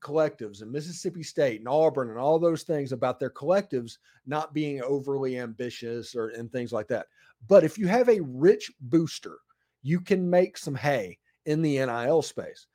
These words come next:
Now, nothing sustainable. Those are the people that makes it hard. If you are two and ten,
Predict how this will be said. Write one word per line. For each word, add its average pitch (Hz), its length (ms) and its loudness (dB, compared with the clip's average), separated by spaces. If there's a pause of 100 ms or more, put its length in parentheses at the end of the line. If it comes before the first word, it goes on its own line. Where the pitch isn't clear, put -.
(140)
Now, 143 240 0
nothing 147 400 0
sustainable. 143 840 -4 (300)
Those 175 480 4
are 175 100 2
the 143 120 0
people 110 500 -6 (260)
that 139 200 0
makes 143 260 -2
it 120 80 -8
hard. 117 320 2
If 104 120 -10
you 175 160 2
are 123 280 0
two 180 240 -2
and 135 160 -4
ten, 135 420 -2